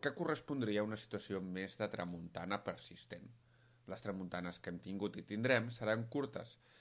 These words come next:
i sempre custodiades per situacions atlàntiques, de ponent i garbí, o bé per llevants mediterranis. Avui dimecres hem iniciat el dia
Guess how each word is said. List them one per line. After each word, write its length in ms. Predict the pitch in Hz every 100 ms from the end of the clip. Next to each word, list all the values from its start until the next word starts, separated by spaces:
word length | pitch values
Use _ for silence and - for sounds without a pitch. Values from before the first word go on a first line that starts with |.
| -
i 100 | -
sempre 400 | 180 117 101 92 -
custodiades 800 | - 196 - 123 98 92 104 123
per 160 | - 107
situacions 560 | - 104 - 107 107
atlàntiques, 640 | 107 110 110 104 - 95 - - - - -
de 240 | 87 87 -
ponent 240 | 87 98
i 100 | 95 98
garbí, 240 | 113 123 117 - - -
o 160 | - 180
bé 160 | 139 131
per 220 | 185 190
llevants 480 | 156 113 101 104 -
mediterranis. 1040 | 139 156 156 117 95 - - - - - - - - - _ - - - - - - - _ - _ _ -
Avui 220 | 117 135
dimecres 580 | 143 165 170 190 196 160
hem 140 | 127
iniciat 380 | 117 104 104 95
el 140 | 92 98
dia 220 | 120 135